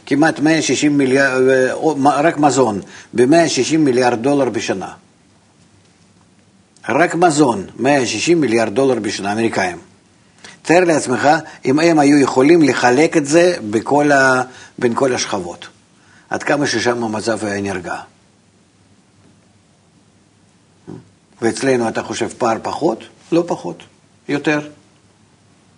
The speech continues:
ויחסית לעומת ה-, אה, מה שהם עושים, גם אצלנו זה נזרק. תראה כמה שזורקים. ולמה זה אי אפשר לעשות, ל-, ל-, לעבוד בצורה אחרת?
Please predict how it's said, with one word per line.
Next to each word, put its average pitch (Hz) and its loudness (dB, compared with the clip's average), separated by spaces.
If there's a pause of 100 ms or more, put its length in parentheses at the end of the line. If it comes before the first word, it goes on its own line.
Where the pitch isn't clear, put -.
(140)
ויחסית 117 0
לעומת 120 0
ה-, 113 -2 (440)
אה, 117 0
מה 120 -2
שהם 156 0
עושים, 123 -2 (240)
גם 143 2
אצלנו 180 2
זה 165 0
נזרק. 147 -2 (100)
תראה 135 -2
כמה 143 -2
שזורקים. 127 -4 (840)
ולמה 131 0
זה 120 4
אי 127 6
אפשר 120 -2
לעשות, 117 -2
ל-, 117 0
ל-, 113 0
לעבוד 110 -2
בצורה 104 -6
אחרת? 104 -12